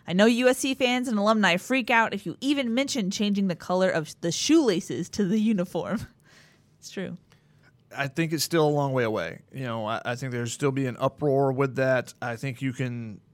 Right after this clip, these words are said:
Speaker 2: still, if you're a player, you can still sell the jersey in a different way,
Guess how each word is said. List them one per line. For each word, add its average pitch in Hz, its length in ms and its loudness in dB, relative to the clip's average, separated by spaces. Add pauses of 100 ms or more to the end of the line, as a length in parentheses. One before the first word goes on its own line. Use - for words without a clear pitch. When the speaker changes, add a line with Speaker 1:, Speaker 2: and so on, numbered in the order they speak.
(200)
Speaker 2:
still, 135 800 0 (420)
if 123 100 -10
you're 127 140 -2
a 117 40 -4
player, 127 300 -2
you 120 80 -4
can 113 100 -10
still 123 200 -6
sell 123 260 -4
the 117 80 -6
jersey 117 380 -6
in 113 40 -10
a 113 40 -12
different 107 340 -12
way, 123 540 -2